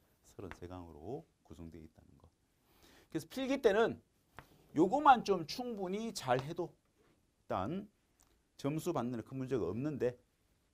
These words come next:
개인적인 생각입니다. 필기를 준비하실 때 오히려 실기를 미리 염두에 두시면 필기에도 큰 도움이 됩니다. 실기는 필기 내용 그대로를 주관식 시험 치는 거죠.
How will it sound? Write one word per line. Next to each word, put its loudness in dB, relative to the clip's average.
개인적인 4
생각입니다. -8
필기를 -2
준비하실 -4
때 2
오히려 -2
실기를 4
미리 -2
염두에 0
두시면 -8
필기에도 -2
큰 0
도움이 6
됩니다. -10
실기는 -2
필기 2
내용 8
그대로를 4
주관식 0
시험 -8
치는 -8
거죠. -8